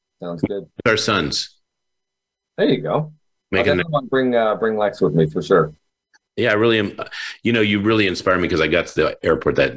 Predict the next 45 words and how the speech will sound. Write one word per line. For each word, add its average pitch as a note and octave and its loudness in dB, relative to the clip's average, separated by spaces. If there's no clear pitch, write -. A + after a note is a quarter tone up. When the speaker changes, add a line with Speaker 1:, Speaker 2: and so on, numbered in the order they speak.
Speaker 2:
that D2 0
morning D2+ 2
at C2+ -4
six - -2
A C#2 2
M C#2 0
and D2+ 0
I D2+ 2
was D2 2
kicking - 0
myself. C#2 0
I - 0
was C2+ -2
like, C#2 0
"Kenny G2 2
should D2+ -2
be E2 0
here." D2 0
And C#2 -2
then C#2+ 0
I C#2+ 0
see D2 0
you C#2+ 0
with C#2 0
your C2 -2
son. C2+ 0
I B1 0
was B1 -2
like, B1+ 0
"Okay, C#2 -2
I'm E2 0
not F#2+ 0
happy. D2+ 0
I'm C#2 -4
jealous." C#2 2
But D2+ -4
then F2 0
I E2+ 0
was D2+ 0
extremely G2+ 0
happy D2 -2
'cause D2 2
I - 4
was C#2+ 0
like, C#2+ -2